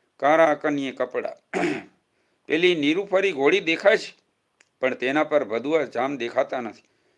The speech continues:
માટે તું તો મોઈ, રખે કપડાં કાળા કરવાનો વખત આવે. મિત્રો,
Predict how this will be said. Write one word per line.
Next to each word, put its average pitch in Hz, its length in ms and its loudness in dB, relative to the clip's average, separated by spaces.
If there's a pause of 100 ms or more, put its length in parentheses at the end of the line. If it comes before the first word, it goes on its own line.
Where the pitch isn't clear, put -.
(220)
માટે 135 320 0
તું 147 220 -14
તો 151 120 -4
મોઈ, 120 380 -4 (400)
રખે 165 400 0
કપડાં 151 420 0
કાળા 131 280 2
કરવાનો 123 520 -4
વખત 123 640 6 (340)
આવે. 95 680 -2
મિત્રો, 190 540 0